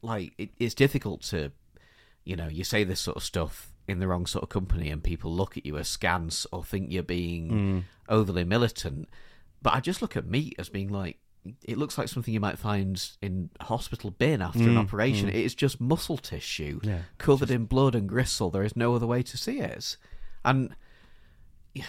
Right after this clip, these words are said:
Speaker 1: it, it's tricky because I wanna be as compassionate as I can to people that still
Speaker 2: Yeah.
Speaker 1: eat meat. And I,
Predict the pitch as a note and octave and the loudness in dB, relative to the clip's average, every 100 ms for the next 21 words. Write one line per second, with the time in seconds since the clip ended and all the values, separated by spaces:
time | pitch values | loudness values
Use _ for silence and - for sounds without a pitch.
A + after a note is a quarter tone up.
0 | - - A#2+ - - - D3 - - C#3+ | -14 -10 -10 -10 -16 -4 -2 0 0 2
1 | A2 G2+ A2 A#2 C3 A2+ G2+ - G#2 - | 2 0 2 4 4 4 0 -2 -8 -6
2 | G#2+ - F2+ F2+ - F#2+ - D3+ F#3 - | -6 -6 -8 -8 -4 -6 -2 -2 -2 -4
3 | - F2+ F2+ D#2 - G#2+ G2 F2+ F#2+ C2 | -2 -2 -2 -6 -2 2 2 2 0 0
4 | G2+ G#2 G2 | 0 0 0